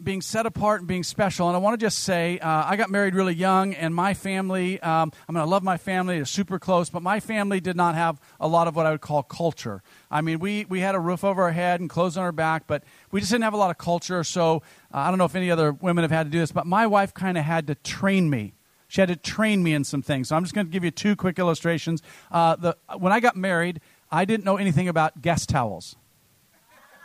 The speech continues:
I, I didn't. I di-, I didn't. I didn't. I never had heard of such a thing. I didn't know there was such a thing as guest towels. And I remember we got married. Uh, she would tell me and instruct me. "Now these are the guest towels," and, and, uh, just the whole concept that there were towels in my house that I couldn't use,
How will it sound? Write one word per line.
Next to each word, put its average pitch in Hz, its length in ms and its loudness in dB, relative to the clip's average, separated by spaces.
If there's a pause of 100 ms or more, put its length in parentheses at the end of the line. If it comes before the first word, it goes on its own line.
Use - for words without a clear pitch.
(1000)
I, 180 140 2
I 196 80 4
didn't. 240 240 4
I 156 140 0
di-, 214 120 2
I 196 120 2
didn't. 220 340 0
I 180 100 4
didn't. 220 240 -2
I 185 140 0
never 220 240 4
had 214 140 4
heard 240 280 4
of 214 120 0
such 190 200 -2
a 175 80 -2
thing. 156 160 0
I 165 140 2
didn't 226 180 0
know 214 160 4
there 214 120 4
was 208 140 2
such 208 200 2
a 202 60 2
thing 220 200 0
as 185 120 -2
guest 170 260 2
towels. 170 300 4 (260)
And 185 100 -2
I 180 40 4
remember 233 240 4
we 233 80 4
got 208 180 2
married. 190 460 2
Uh, 165 360 2
she 202 220 0
would 185 160 2
tell 240 220 4
me 202 120 0
and 180 80 0
instruct 190 480 0
me. 175 200 -2 (240)
"Now 180 100 2
these 214 340 2
are 180 200 4
the 175 180 2
guest 170 460 -2
towels," 135 440 0
and, 151 220 -4 (100)
and, 160 360 0
uh, 151 180 2 (420)
just - 180 -4
the 285 100 10
whole 254 160 4
concept 220 540 -2
that 190 120 -8
there 196 100 -2
were 175 120 -2
towels 220 560 0
in 175 100 -6
my 170 160 2
house 175 380 0
that 190 180 -2
I 170 100 2
couldn't 170 300 -4
use, 151 460 -2